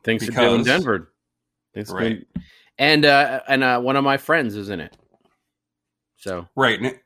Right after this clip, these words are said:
Speaker 2: yeah. And did, when you watched, did you, did you spot her in this?
Speaker 1: No. No, actually, I don't remember. I don't remember if I saw, if I knew beforehand or afterwards that she was gonna be in it.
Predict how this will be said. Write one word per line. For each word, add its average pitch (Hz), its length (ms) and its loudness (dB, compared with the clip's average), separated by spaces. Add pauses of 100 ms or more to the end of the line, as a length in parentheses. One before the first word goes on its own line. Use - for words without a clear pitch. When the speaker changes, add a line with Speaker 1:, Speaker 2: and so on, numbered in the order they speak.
Speaker 2:
yeah. 135 200 0
And 101 160 -4
did, 107 200 -6
when 113 200 -2
you 113 80 0
watched, 123 240 2
did 101 100 -10
you, 101 160 -6
did 104 180 -12
you 101 60 -8
spot 110 300 -2
her 127 100 0
in 127 80 -2
this? 135 320 -8 (400)
Speaker 1:
No. 117 360 -2 (960)
No, 131 240 2
actually, 175 420 0
I 139 120 -2
don't 185 280 -2
remember. 147 720 -2 (1400)
I 135 60 -2
don't 175 100 0
remember 151 240 4
if 135 100 -2
I 120 80 2
saw, 120 400 0
if - 220 -4
I 110 100 0
knew 123 240 0
beforehand 127 600 -4
or 101 100 -2
afterwards 80 720 -8
that 85 80 -16
she - 160 -12
was 85 160 -10
gonna 82 120 -14
be 78 140 -14
in 76 120 -12
it. 73 180 -18